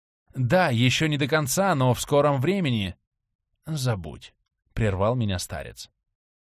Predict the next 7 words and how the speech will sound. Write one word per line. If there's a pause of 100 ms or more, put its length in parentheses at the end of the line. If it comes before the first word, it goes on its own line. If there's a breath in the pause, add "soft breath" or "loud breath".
(200)
Как
можно
передать
опыт
посредством
листа
бумаги?